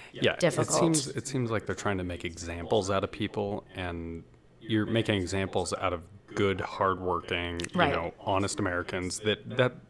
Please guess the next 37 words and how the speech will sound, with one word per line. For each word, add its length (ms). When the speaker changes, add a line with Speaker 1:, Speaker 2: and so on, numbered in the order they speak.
Speaker 1:
she's 320
not 340
some 180
big 200
corporation. 600
Yeah, 160
all 220
these, 260
all 180
these 200
McDonald's 520
are 60
allowed 220
to 60
be 120
open 240
and 180
all 80
the 100
Speaker 2:
Right. 120
Speaker 1:
big 280
chains, 440
but, 220
you 100
know, 200
God 260
forbid 500
these, 320
you 60
know, 180
small 280
mom 220
and 80
pa's 560
are 160
able 220
to 360